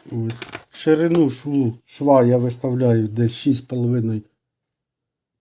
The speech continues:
міліметрів. Ось. Тоже чи-, ніж виставляється,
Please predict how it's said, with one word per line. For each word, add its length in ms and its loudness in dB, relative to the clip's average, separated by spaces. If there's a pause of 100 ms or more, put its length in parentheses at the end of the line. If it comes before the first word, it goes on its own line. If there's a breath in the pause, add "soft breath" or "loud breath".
міліметрів. 800 -2 (3500)
Ось. 380 -10 (1900)
Тоже 340 0
чи-, 240 -2 (460)
ніж 300 2
виставляється, 880 0